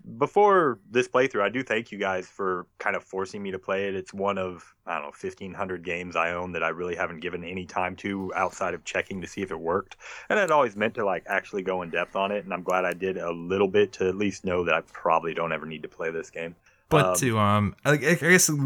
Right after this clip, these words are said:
Speaker 2: uh, let us, we can wrap up this story real quick 'cause we're really not far. 'Cause, I mean, you find out where, uh, Dominique is. You basically, there's not, it's not an incredible <laughs> amount of trouble getting to Dominique. Um,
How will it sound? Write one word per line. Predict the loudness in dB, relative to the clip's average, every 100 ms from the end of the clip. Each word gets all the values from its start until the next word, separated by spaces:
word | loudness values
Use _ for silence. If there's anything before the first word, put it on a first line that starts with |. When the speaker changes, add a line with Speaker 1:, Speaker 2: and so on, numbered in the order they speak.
| -2 2
Speaker 2:
uh, | 4 6
let | 6 4
us, | 4
we | 0 2 4
can | 6
wrap | 6 6
up | 4 2
this | 2
story | 4 6 6
real | 4
quick | 2 0
'cause | 2 2
we're | 4
really | 6 6 8
not | 6 4
far. | 2 4 6 6 2 -2 -20 -20 0
'Cause, | 4
I |
mean, | 6 6
you | 6
find | 6 6 8
out | 8 8 6
where, | 6 6 6 6
uh, | 4 4 2
Dominique | 4 6 8 6 4 4
is. | 4 4 2
You | 2
basically, | 4 4 4 4 2
there's | 4 4 6
not, | 6 4 2 _
it's | 0 4
not | 6 6
an |
incredible | 4 4 4 6 8
<laughs> |
amount | 8 8
of | 6
trouble | 2 2
getting | 2 0 0
to |
Dominique. | 2 4 4 4 2 -2 -6 -20 -20 -20 0
Um, | 4 6 6 4 4 0